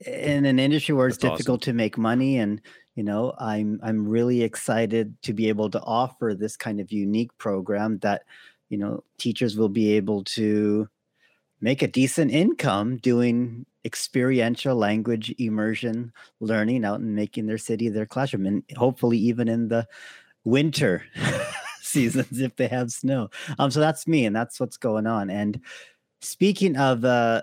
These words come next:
Speaker 1: being a language coach, as all three of us are, and, um, developing new things and doing great things online,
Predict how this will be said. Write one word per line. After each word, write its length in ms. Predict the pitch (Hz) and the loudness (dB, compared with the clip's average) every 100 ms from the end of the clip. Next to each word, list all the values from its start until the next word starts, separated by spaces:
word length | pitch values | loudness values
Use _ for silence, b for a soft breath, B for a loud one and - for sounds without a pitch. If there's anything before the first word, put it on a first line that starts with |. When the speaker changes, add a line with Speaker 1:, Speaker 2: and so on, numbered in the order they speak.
| - | -4
Speaker 1:
being 220 | 110 117 | -4 -2
a 120 | - 113 | 0 0
language 500 | 117 120 113 127 139 | 2 0 0 -2 -2
coach, 460 | 143 131 135 - 127 117 110 | 2 2 2 -2 -4 -4 0
as 100 | 117 | 2
all 160 | 117 | 2
three 240 | 113 120 120 | 2 0 2
of 120 | 107 | 2
us 200 | 107 - | -2 0
are, 400 | 107 107 113 117 | 0 0 -2 -6
and, 480 | 113 107 104 104 98 - | -4 -2 -2 -2 -4 -4
um, 420 | 107 98 98 95 | -2 -2 -2 -4
developing 600 | - 107 110 113 120 113 | -4 0 2 2 0 0
new 140 | 107 107 | 2 2
things 280 | 117 110 | 0 0
and 140 | 113 98 | 0 2
doing 260 | 127 190 | 2 4
great 260 | 147 120 110 | 4 2 2
things 260 | 110 107 104 | 0 0 2
online, 760 | 101 104 131 196 143 104 226 | 2 2 4 4 4 4 2